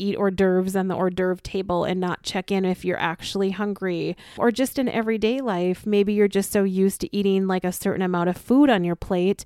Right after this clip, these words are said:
you don't even check in to see if you're full. You just keep eating because it tastes good or because you're used to that amount, and just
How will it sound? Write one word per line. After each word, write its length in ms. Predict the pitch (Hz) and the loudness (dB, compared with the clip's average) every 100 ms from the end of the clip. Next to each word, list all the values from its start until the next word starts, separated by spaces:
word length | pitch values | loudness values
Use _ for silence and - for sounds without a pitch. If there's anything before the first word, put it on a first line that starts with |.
| - - _ _ - | -20 -20 _ _ 0
you 120 | 233 | 4
don't 180 | 233 247 | 6 4
even 240 | 226 214 | 2 0
check 260 | - 208 233 | -2 -4 0
in 140 | 233 | 0
to 100 | 208 | 0
see 240 | - 208 | 0 0
if 160 | 190 - | 0 0
you're 120 | 190 | -2
full. 440 | - 214 202 160 170 | 0 2 4 2 0
You 160 | 190 | -2
just 240 | 180 175 - | -2 -4 -4
keep 200 | 202 - | -6 -4
eating 300 | 202 202 190 | -2 0 0
because 300 | 175 180 196 | -2 -4 -4
it 120 | 175 | -4
tastes 360 | - 196 190 - | -2 -2 -2 -2
good 160 | 180 180 | -2 0
or 80 | |
because 420 | 175 175 - 180 170 | -2 -2 -2 -4 -2
you're 300 | 180 175 - | 0 -2 -4
used 400 | 185 190 202 - | -4 2 2 2
to 120 | 202 | -2
that 180 | 180 170 | 0 0
amount, 380 | 170 180 175 - | -2 -2 -4 -2
and 160 | 190 190 | -2 0
just 280 | 180 - | -2 -6